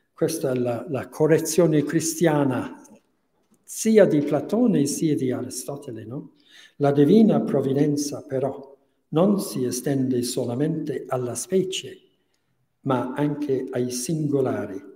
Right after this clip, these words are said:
come si dirà in seguito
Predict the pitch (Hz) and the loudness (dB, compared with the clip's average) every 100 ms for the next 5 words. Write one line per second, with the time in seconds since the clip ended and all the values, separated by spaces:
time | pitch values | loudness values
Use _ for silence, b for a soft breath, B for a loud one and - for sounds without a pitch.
0 | _ _ _ _ _ 139 127 123 - 123 | _ _ _ _ _ -2 -2 -2 -4 -4
1 | 120 113 110 - 104 - 127 113 113 - | -4 -6 -10 -12 -14 -8 -8 -6 -10 -10
2 | 98 - | -14 -18